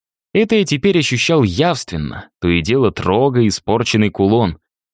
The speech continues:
Тени походили на жирно нарисованные тушью фигуры на грязной бумаге. А я в какой-то момент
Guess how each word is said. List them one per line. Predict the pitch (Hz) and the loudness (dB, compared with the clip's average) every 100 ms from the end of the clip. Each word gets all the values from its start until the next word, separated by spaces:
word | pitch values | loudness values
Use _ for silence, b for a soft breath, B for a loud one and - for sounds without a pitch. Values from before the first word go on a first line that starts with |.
| _ _ | _ _
Тени | - 233 233 190 | -4 0 2 2
походили | - - 82 101 151 | 0 -6 -4 0 2
на | 110 82 | 2 0
жирно | 80 139 151 127 | 0 2 2 2
нарисованные | 104 90 - 123 127 107 92 | 2 0 0 2 4 2 2
тушью | - 135 127 120 98 | 2 0 2 0 0
фигуры | - 85 82 113 135 131 | -2 -4 -2 0 4 4
на | 101 | 2
грязной | 85 98 117 104 98 | 0 -2 0 0 0
бумаге. | 92 95 117 92 73 - _ _ _ - | 2 2 2 0 -6 -16 _ _ _ -6
А | 87 | -4
я | 87 117 | -2 -2
в | - | -2
какой-то | 180 202 196 185 | -2 -2 0 0
момент | 185 185 180 139 | 2 2 0 -2